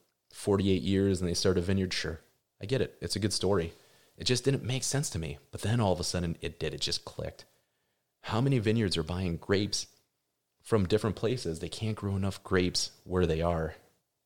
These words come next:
They ferment it with added yeast, not natural to where they are. They add sugar to pump up the alcohol content because that's what people are looking for,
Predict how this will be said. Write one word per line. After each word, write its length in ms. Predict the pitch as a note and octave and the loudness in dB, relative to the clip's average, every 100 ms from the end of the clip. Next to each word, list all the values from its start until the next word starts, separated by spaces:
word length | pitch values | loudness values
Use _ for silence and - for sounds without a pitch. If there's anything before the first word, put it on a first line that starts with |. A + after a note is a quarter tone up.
| _ _ _ _ _ _ _ - | _ _ _ _ _ _ _ -2
They 120 | E2 | -2
ferment 440 | - D#2+ E2+ F#2+ | 0 0 2 2
it 300 | A2 A#2 - _ _ - | 4 2 0 _ _ -10
with 200 | D2+ - | -10 -8
added 340 | - E2 G#2+ G#2+ | -4 0 0 0
yeast, 420 | E2 F#2 F2+ - _ _ | 0 0 -2 -6 _ _
not 180 | F2 F2 | -10 -6
natural 420 | E2 F2 F2 G2 F#2 | -2 -2 -2 -2 -2
to 120 | F2 | -2
where 160 | F2 | 0
they 160 | F#2 F#2 | 2 2
are. 300 | D#2 E2+ E2+ - _ _ _ | 2 0 -4 -12 _ _ _
They 160 | E2 D#2+ | -8 -4
add 240 | F2+ G2 | -2 0
sugar 400 | - G2 G2+ A2+ | 2 2 2 -2
to 160 | - G2 | -2 -4
pump 240 | - F#2 | -2 -2
up 140 | G2 - | -2 -2
the 100 | F2 | 0
alcohol 380 | F2+ F2 E2+ | 2 2 0
content 460 | E2+ F2 D#2+ - G#2+ | -2 -4 -6 -4 -6
because 200 | - D#2 | -6 -4
that's 180 | D#2 - | -4 -2
what 120 | C#2+ | -6
people 280 | - - D#2 | -8 -8 -6
are 80 | D2+ | -6
looking 320 | D#2 D2+ D#2+ | -6 -6 -6
for, 380 | - F2 G2 | -2 0 0